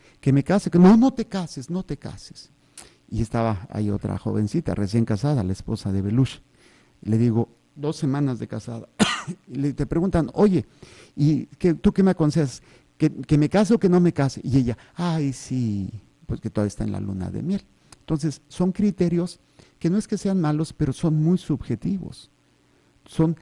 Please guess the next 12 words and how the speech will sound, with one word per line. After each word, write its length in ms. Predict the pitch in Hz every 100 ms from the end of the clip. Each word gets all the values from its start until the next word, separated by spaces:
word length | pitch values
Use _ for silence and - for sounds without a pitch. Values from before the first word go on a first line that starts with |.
| _
de 140 | 123 131
acuerdo 500 | - 151 156 170 - _
a 180 | 131 120 _ _
cada 280 | 139 131 123
quien 320 | - 143 147 -
habla 300 | 135 131 139
como 360 | - 110 101 -
le 180 | - 120
fue 180 | 104 107
en 60 | 85
la 100 | 95
feria. 400 | - 110 -